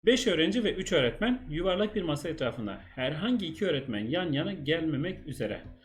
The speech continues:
Bakın, herhangi iki öğretmen yan yana gelmeyecek. O zaman öğrencileri yerleştiriyorum. Bir, iki, üç,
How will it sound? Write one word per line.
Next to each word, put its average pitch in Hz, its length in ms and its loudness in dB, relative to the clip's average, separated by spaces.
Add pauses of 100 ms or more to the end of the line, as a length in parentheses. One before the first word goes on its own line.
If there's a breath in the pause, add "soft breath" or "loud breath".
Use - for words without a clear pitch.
(240 loud breath)
Bakın, 156 260 -4
herhangi 165 760 -4
iki 196 200 -6
öğretmen 196 440 -2
yan 185 200 -2
yana 160 200 0
gelmeyecek. 127 600 -4 (460 soft breath)
O 208 80 0
zaman 196 300 0
öğrencileri 170 640 0
yerleştiriyorum. 147 680 -4
Bir, 170 440 -4
iki, 156 400 -6
üç, - 580 -8